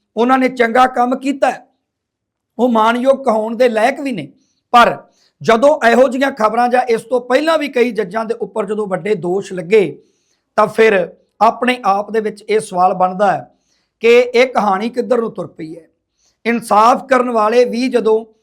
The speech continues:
ਆਪਣੀ ਕੁਰਸੀ ਦੀ ਮਰਿਆਦਾ ਨਾ ਰੱਖਣ, ਤਾਂ ਫਿਰ ਇਹ ਕੀ ਕਿਹਾ ਜਾ ਸਕਦਾ ਹੈ? ਹੁਣ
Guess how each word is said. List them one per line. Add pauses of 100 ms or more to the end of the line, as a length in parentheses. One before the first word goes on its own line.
(140)
ਆਪਣੀ
ਕੁਰਸੀ
ਦੀ
ਮਰਿਆਦਾ
ਨਾ
ਰੱਖਣ, (460)
ਤਾਂ
ਫਿਰ (560)
ਇਹ (640)
ਕੀ
ਕਿਹਾ
ਜਾ
ਸਕਦਾ
ਹੈ? (760)
ਹੁਣ